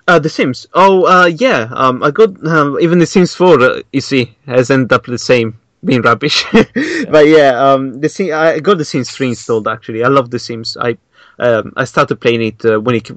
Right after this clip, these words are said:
Speaker 1: came out, basically. Uh, so I was back in two thousand and one. Yeah, it was a f-, just a fantastic experience,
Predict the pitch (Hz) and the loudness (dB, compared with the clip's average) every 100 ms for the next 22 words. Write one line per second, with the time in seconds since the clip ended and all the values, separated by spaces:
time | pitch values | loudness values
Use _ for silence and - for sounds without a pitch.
0 | - 135 110 117 156 - _ _ - 120 | -8 -4 0 0 0 -8 _ _ -8 -8
1 | 120 143 151 _ _ _ - 117 127 117 | -6 -6 -6 _ _ _ -10 0 4 4
2 | 110 113 127 117 123 107 127 117 117 113 | 4 0 -4 -4 -6 -2 -2 0 -2 -2
3 | 113 110 120 135 156 _ _ _ _ _ | -2 0 0 0 -4 _ _ _ _ _
4 | _ _ _ _ _ _ 120 113 110 117 | _ _ _ _ _ _ 0 2 2 0
5 | 104 113 107 104 - - 117 - 113 120 | 2 2 2 0 -6 -10 -10 -8 -4 -4
6 | 117 110 - 104 - 117 110 113 - | -4 -6 -10 -12 -6 -4 -4 -8 -14